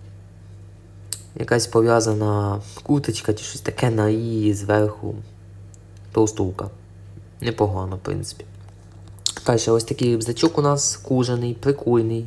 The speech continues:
рюкзак. Е, ось такий на другому уровні, ось такий на третьому уровні. Непоганий. Дальше у нас шрим. От шрим інтересний, реально інтересний. Дивіться, на першому уровні, який він прикольний.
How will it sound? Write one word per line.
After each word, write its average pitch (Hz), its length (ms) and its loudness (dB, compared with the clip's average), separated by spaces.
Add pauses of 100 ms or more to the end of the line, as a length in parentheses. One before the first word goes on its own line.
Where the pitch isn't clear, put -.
рюкзак. 113 580 -2 (840)
Е, 104 460 2 (640)
ось 107 200 -4
такий - 320 -6
на 98 140 -2
другому 135 420 -4
уровні, 131 400 -4
ось 104 180 0
такий 110 340 -2
на 104 160 0
третьому 101 760 -2
уровні. 117 480 -2 (600)
Непоганий. 101 680 0 (520)
Дальше 135 200 2
у 120 40 2
нас 113 120 2
шрим. 104 300 2
От 123 140 -2
шрим 196 320 2
інтересний, 110 600 -2
реально 98 420 0
інтересний. 104 600 0
Дивіться, 101 280 0
на 101 100 0
першому 101 400 0
уровні, 98 180 0
який 101 220 0
він 98 80 0
прикольний. 98 500 -2